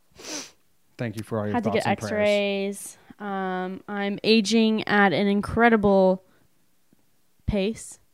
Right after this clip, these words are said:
Speaker 1: Same as everyone else, I think.
Speaker 2: Mm,
Speaker 1: One day at a
Speaker 2: nah,
Speaker 1: time.
Speaker 2: I don't know. No, I think I'm, I'm aging at an accelerated rate.
Speaker 1: Okay. Cool. Cool. We have a really interesting main topic today.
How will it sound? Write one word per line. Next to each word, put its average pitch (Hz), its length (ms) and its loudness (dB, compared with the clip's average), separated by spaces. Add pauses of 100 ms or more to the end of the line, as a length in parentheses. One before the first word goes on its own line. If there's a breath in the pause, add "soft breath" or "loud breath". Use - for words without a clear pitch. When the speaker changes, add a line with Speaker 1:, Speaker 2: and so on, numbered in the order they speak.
(120)
Speaker 1:
Same 240 300 -2
as 110 240 -4
everyone 107 320 -8
else, 151 180 -8
I 120 80 -8
think. 139 160 -8
Speaker 2:
Mm, 233 540 -2
Speaker 1:
One 254 160 0
day 254 80 0
at 254 100 -2
a - 40 -2
Speaker 2:
nah, 247 40 -4
Speaker 1:
time. 180 240 -4
Speaker 2:
I - 40 -4
don't 208 100 -6
know. 180 440 -8
No, 196 240 -6
I 196 120 -4
think 214 240 -8
I'm, 208 320 -4
I'm 202 200 -6
aging 190 460 -8
at 185 80 -4
an 180 140 -4
accelerated 170 720 -4
rate. 165 320 -6 (1700)
Speaker 1:
Okay. 175 260 -10 (420)
Cool. 165 320 -2 (500)
Cool. 156 320 0 (380 soft breath)
We 147 100 4
have 175 100 12
a 214 40 12
really 160 380 10
interesting 139 420 2
main 127 180 2
topic 131 400 -4
today. - 240 -14